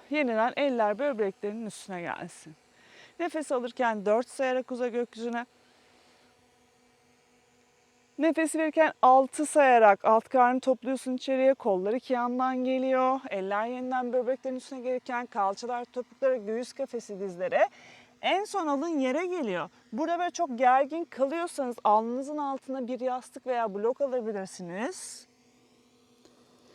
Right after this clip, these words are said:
Nefes alırken dört sayarak geldiğiniz, açıldığınız kozadan çıkan bir kelebek gibi gönderin kolları. Nefesi verirken altı sayarak ellerin sırtı geliyor, böbreklerin üstüne park ediyor. Bin altı.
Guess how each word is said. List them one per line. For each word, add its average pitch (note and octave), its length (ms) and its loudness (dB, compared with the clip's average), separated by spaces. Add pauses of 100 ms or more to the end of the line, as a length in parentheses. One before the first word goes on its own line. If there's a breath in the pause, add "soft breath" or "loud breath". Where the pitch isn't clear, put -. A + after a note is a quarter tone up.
(380 soft breath)
Nefes C#4+ 400 4
alırken B3+ 580 0
dört C#4 440 6
sayarak A#3+ 500 -2
geldiğiniz, A#3+ 540 -2
açıldığınız A#3 580 -8
kozadan A3 560 -2
çıkan A3+ 420 -4
bir A3+ 120 -2
kelebek A3 560 -2
gibi A#3 140 -2
gönderin A3+ 500 2
kolları. G3 640 2 (540 loud breath)
Nefesi F#4 400 0
verirken D#4+ 340 0
altı D4 360 4
sayarak A#3+ 480 2
ellerin B3 380 0
sırtı C4+ 360 -10
geliyor, A3 400 -2
böbreklerin G3+ 520 0
üstüne A#3 340 -8
park F3+ 420 -4
ediyor. - 280 -12 (1900 loud breath)
Bin G#3+ 300 -4
altı. D#3 680 -6